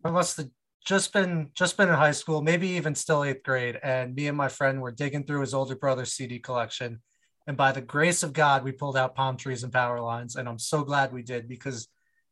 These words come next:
that album is perfect head to toe, and it just is such a fun song. It's, it's a song that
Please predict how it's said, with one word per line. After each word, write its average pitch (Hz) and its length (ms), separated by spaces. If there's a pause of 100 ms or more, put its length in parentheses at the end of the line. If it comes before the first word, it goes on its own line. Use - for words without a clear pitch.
(100)
that 151 160
album 160 360
is 143 220
perfect 135 480 (180)
head 120 220
to 123 80
toe, 117 420
and 123 380 (560)
it 151 160
just - 400 (100)
is 156 160
such - 280
a 165 60
fun 160 380
song. 151 540
It's, - 260 (100)
it's - 180
a 135 40
song 151 360
that 131 200